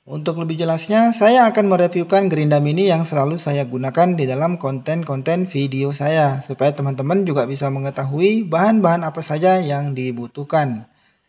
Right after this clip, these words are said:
Sedangkan untuk fiturnya, di sini saya sudah menyediakan tempat charger, saklar on off, dan lampu indikator untuk chargernya, teman-teman. Untuk kabel chargernya, saya menggunakan kabel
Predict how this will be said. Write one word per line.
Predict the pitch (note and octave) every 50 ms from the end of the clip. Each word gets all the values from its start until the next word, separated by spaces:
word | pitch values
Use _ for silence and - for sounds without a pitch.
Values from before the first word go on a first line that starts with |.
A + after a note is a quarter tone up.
| _ _
Sedangkan | _ - F#3 F#3+ A3 A3 A3+ A3 G3+
untuk | G3 F#3 G3 F#3
fiturnya, | - G3 F#3+ G#3 G3 G3+ A#3 A#3+ A3+
di | F#3+ D#3+
sini | C#3+ D#3+ D#3+ E3 D#3
saya | E3 D#3 D3+
sudah | D3 D3 D3
menyediakan | D3 C#3+ C#3 C3+ C#3 C3+ C3 - E3+ F#3+ F#3+ G3 G3 G3
tempat | F#3+ F#3+ - - - D3 C#3 C#3 - C#3 C#3 C#3
charger, | - C#3+ C3 C3 C3+ E3+ F3 F3+ F#3 F#3+ F#3+
saklar | F#3 - D#3 C#3+ C3+ C#3 C3 - -
on | B2 B2 - -
off, | F3 F#3+ F#3+ - - -
dan | D#3 F#3 G#3 G#3+ A3 A3 A3+ F#3+
lampu | D3 D3 D3+ D3 D3 - D3+ -
indikator | - D3 D3 D3 C#3+ C#3 C#3+ - C#3+ C#3 - - F3 F3+ F3+ E3+ - B2+
untuk | C3+ C3+ C3 - D#3 D3 D3+ -
chargernya, | - B2+ B2+ B2 A2+ C3 C#3 D3 E3 D#3+ D3
teman-teman. | C#3+ C#3 B2+ C3 B2+ A#2+ A2+ A#2 - _ - - _ _ _ _ _ _ _
Untuk | F3 F#3+ F#3 G#3+ G3+ G3+
kabel | G3 G3 F#3+ G#3 G3+
chargernya, | G3 G3+ G3 F#3+ F#3+ G3 G3 G#3 A3+ A#3 A3
saya | G#3 F3+ E3 D3+
menggunakan | C#3+ D3 D3 D3 C#3+ D#3+ E3 E3 D#3+
kabel | D#3 C#3+ C3+ C3+ C#3 C#3+